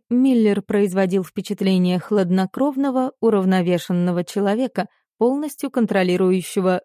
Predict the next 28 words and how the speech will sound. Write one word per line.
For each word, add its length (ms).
всё 300
и 100
всех 460
вокруг. 500
Но 200
сейчас 600
внутри 420
у 80
него 280
бушевал 560
настоящий 760
ураган. 560
Он 180
опустился 640
рядом 360
с 120
ней 240
на 140
диван 560
и 140
обнял. 580
И 80
она 320
уткнулась 600
носом 400
ему 320
в 100
шею. 420